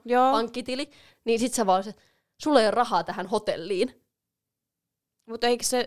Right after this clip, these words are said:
Speaker 1: sehän kerroit jo niille, että sun poikaystävä
Speaker 2: Niin,
Speaker 1: on sen
Speaker 2: sit
Speaker 1: hoitanut?
Speaker 2: mä olin silleen, että no. Ja sit se alkoi kysyä siitä mun poikaystävästä,
Speaker 1: Joo.
Speaker 2: että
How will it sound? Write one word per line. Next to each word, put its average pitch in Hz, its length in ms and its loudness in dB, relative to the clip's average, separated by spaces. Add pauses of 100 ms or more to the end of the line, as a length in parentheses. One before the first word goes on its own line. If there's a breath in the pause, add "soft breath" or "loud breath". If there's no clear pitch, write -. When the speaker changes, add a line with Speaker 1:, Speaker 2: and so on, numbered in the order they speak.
Speaker 1:
sehän 240 220 -2
kerroit 302 280 6
jo 226 60 8
niille, 208 140 4
että 202 80 -2
sun 220 100 2
poikaystävä 175 540 2
Speaker 2:
Niin, 403 360 0
Speaker 1:
on 415 80 2
sen 349 180 2
Speaker 2:
sit 339 80 0
Speaker 1:
hoitanut? 359 260 6
Speaker 2:
mä 330 60 2
olin 311 180 0
silleen, 294 220 0
että 285 140 0
no. - 200 -2 (1120)
Ja 247 80 4
sit 285 140 4
se 320 100 6
alkoi 254 180 6
kysyä 247 200 -4
siitä 185 220 -6
mun 170 200 -8 (640)
poikaystävästä, 254 720 4
Speaker 1:
Joo. 196 200 8
Speaker 2:
että 262 120 8